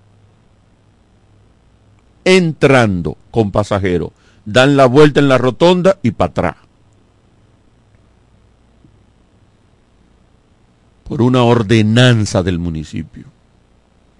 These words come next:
No me van a hacer parada, ¿no? Ustedes cuando vengan entrando de Santo Domingo,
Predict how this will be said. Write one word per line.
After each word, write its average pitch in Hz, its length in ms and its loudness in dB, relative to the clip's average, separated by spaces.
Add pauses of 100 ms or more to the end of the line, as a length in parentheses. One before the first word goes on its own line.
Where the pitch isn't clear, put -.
(920)
No 127 240 0
me 180 140 2
van 196 180 4
a 202 40 2
hacer 196 220 2
parada, 160 420 4
¿no? 175 100 2
Ustedes 170 340 0
cuando 151 320 0
vengan 208 380 2
entrando 123 560 2
de 156 120 2
Santo 185 360 -2
Domingo, 123 520 -2